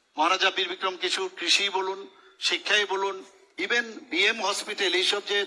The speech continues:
ছিল তৎকালীন সময়, মহারাজাদের সময়, যে হাসপাতাল থাকতে হবে,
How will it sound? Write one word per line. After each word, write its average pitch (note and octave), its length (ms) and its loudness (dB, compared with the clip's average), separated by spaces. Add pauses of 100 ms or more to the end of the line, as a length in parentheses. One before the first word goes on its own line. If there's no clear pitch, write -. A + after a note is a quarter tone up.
ছিল F3 180 -2
তৎকালীন C4 480 0
সময়, A3 220 -2
মহারাজাদের A#3+ 560 0
সময়, F3 340 -4 (340)
যে D3+ 60 0
হাসপাতাল G3 500 2
থাকতে G#3 300 0
হবে, F3 220 -4